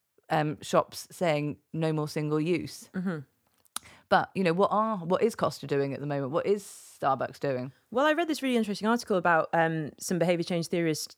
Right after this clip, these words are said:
Speaker 2: trying to say that actually on these coffee cups, imagine if we had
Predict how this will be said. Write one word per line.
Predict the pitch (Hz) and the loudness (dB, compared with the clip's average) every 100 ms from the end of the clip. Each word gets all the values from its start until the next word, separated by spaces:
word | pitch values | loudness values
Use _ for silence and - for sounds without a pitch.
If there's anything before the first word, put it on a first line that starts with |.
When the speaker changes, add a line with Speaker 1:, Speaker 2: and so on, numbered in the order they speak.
| - | -14
Speaker 2:
trying | - 165 | -6 -4
to | |
say | - 170 156 | 0 2 2
that | 151 143 160 | 0 -2 -4
actually | - - 143 139 - - | -8 -6 -6 -6 -10 -2
on | 175 | 0
these | 160 139 | 0 -2
coffee | 190 170 | -4 -4
cups, | 156 139 - - - _ | -6 -8 -8 -16 -18 _
imagine | 175 175 185 170 160 | -2 0 0 -2 -6
if | 143 | -6
we | 151 139 | -8 -6
had | 185 151 123 139 | -6 -6 -8 -10